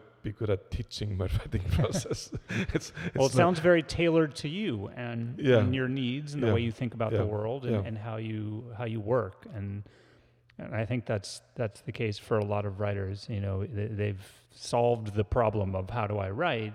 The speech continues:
Speaker 2: but
Speaker 1: Yeah.
Speaker 2: it's not a reproducible, you know, step one, step two, step
Speaker 1: No,
Speaker 2: three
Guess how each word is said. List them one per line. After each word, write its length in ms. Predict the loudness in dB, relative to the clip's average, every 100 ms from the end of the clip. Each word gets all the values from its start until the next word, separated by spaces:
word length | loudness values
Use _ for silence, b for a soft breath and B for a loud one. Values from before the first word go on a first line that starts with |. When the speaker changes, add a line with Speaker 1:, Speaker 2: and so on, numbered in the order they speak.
| -6
Speaker 2:
but 140 | -2 -2
Speaker 1:
Yeah. 60 |
Speaker 2:
it's 160 | -4 -4
not 360 | -4 -4 -6 -8
a 340 | -6 -6 -6 -10 -18 -12
reproducible, 1120 | -10 -8 -8 -8 -10 -10 -10 -8 -6 -8 -10 -12
you 80 | -10
know, 120 | -10
step 340 | -12 -14 -12
one, 220 | -10 -8
step 260 | -10 -14 -12
two, 220 | -12 -12
step 200 | -12 -8
Speaker 1:
No, 140 | -2 -2
Speaker 2:
three 220 | -2